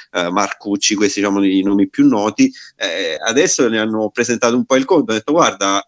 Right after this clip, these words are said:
eh, caro Enrico, hai visto che i Cinque Stelle non sono così affidabili come, eh, eh, torniamo con Renzi, con cui, con cui invece hai fatto asse". E questo è un fatto che, eh, come dire, eh, tornerà a, al centro del, del confronto interno.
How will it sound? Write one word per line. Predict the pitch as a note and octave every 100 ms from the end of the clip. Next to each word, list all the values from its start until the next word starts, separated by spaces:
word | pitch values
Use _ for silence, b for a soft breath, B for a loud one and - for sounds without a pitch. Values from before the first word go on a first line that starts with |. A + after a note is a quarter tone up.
| _
eh, | - B2 -
caro | B2+ A#2+
Enrico, | A#2 A2 G2+ F2+
hai | G#2+
visto | G3 F3 A#2+
che | G#2+
i | G#2 G#2
Cinque | - B2 A2+ A2
Stelle | - B2 A2+ G#2
non | G#2 G#2+
sono | - A#2+ A#2 A2 G#2 b b b
così | A2+ A2
affidabili | A2 G#2+ - A2 A2 A2 G#2+ G2+ G#2
come, | G2+ G#2+ G2+ A2 D3+ B2
eh, | B2 -
eh, | B2 C3 B2+ -
torniamo | - F3 C#3 G#2+ G#2 B2
con | A2 F#2
Renzi, | B2 A2+ C3+ C#3+
con | A#2 G2+
cui, | A2+ A#2+ -
con | A#2+ B2
cui | G#2
invece | A2 G#2+
hai | G#2
fatto | G#2+ - -
asse". | G#2+ G#2+ - - E2+ B B _
E | B2 -
questo | G3 G3+ A#2
è |
un | G2+
fatto | - C#3+ - G#2+
che, | G#2 G2
eh, | G#2 F#2+ F#2+ F#2 F#2 F#2 - -
come | G#2+
dire, | A#2+ C3+ G#2
eh, | G#2+ A2 G#2 G2+
tornerà | B2 A2+ A#2 B2 D#3 C3+
a, | A2 G#2 G#2+ G2 - B B
al | - G#2+
centro | - F#3+ D#3+ B2 A2
del, | G2+ G2+ G2 G2
del | G2 -
confronto | - A#2 B2 B2+ B2
interno. | A2 G#2+ D3 E3 C#3